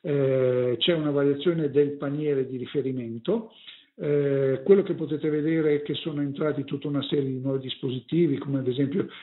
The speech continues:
le asciugatrici, le soundbar, gli smartwatch, eh, dei dispositivi da polso per attività sportive,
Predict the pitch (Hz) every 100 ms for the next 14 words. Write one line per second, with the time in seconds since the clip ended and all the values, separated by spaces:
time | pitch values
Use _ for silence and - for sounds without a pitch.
0 | - 147 139 - 147 135 143 143 151 156
1 | - 135 - 139 139 123 139 147 131 123
2 | - - - 135 139 147 143 151 147 147
3 | 151 147 - 127 - - - - 147 147
4 | 139 135 135 151 151 - 160 147 175 160
5 | 151 - 160 160 160 165 143 156 143 143
6 | 135 151 131 - 165 165 135 127